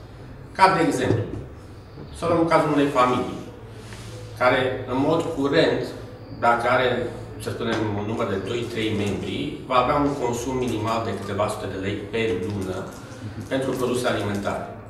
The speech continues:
Vedem destul de des și destul de multe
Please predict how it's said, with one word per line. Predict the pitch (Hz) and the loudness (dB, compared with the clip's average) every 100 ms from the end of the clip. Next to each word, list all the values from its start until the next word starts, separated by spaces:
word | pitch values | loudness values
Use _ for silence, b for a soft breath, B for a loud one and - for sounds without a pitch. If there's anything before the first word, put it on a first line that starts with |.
| - - - - - - - - - - - - 117 | -16 -16 -16 -14 -14 -14 -14 -14 -14 -8 -6 -6 -2
Vedem | 131 160 165 143 | 4 4 6 4
destul | 143 156 | 2 4
de | 143 - 120 147 | 4 4 0 0
des | 165 - 135 127 127 - | 2 2 2 0 -2 -6
și | 120 107 104 | -6 -6 -4
destul | 113 139 131 | -2 0 0
de | 131 | 0
multe | 139 | 0